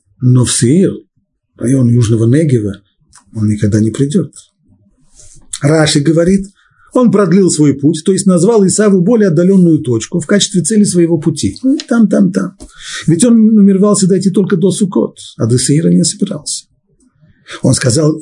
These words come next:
подумал так, что если он захочет причинить мне зло, может быть, сейчас, сейчас он размяк, сейчас он как-то бросился мне на шею и расцеловал, а поди знай, может быть, завтра он передумает. Поэтому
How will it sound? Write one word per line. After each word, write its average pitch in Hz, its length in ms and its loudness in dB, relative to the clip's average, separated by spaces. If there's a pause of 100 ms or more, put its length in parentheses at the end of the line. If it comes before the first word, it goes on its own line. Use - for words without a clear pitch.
(120)
подумал 156 360 0
так, 110 200 -2
что - 140 -6
если 165 260 0
он 147 80 2
захочет 139 400 0
причинить 147 340 -2
мне 131 120 2
зло, 127 240 0
может 95 180 -8
быть, 95 100 -8
сейчас, 131 420 -4 (380)
сейчас 175 520 0
он 143 400 0
размяк, 107 460 -2
сейчас 151 340 -2
он 139 100 0
как-то 127 360 -4 (180)
бросился 147 460 0
мне 143 120 0
на 135 100 -2
шею 135 240 0 (140)
и 147 220 -2
расцеловал, 127 640 0
а - 80 -20
поди 104 160 0
знай, 110 300 0
может 92 160 -2
быть, 107 100 0
завтра 107 280 -2
он 107 60 -2
передумает. 123 480 0 (1200)
Поэтому 147 480 2